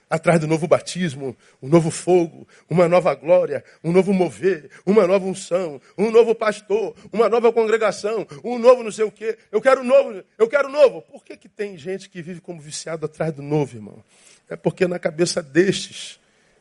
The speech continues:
que chamam esse novo de consagração, chamam de fome de Deus,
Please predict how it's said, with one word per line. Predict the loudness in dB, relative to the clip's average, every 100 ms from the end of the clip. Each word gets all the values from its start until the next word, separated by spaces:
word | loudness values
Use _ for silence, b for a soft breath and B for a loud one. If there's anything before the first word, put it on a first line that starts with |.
| _ -14
que | -4
chamam | 2 2 2
esse | 0 -2
novo | 0 2 2
de | -2 -8
consagração, | -4 -2 -2 -2 -2 0 0 0 -2 -10 _ _ _ _ _
chamam | -8 0 2 2 -2
de | -8
fome | -12 2 4 4 2
de | -6 -10
Deus, | 0 4 4 2 -10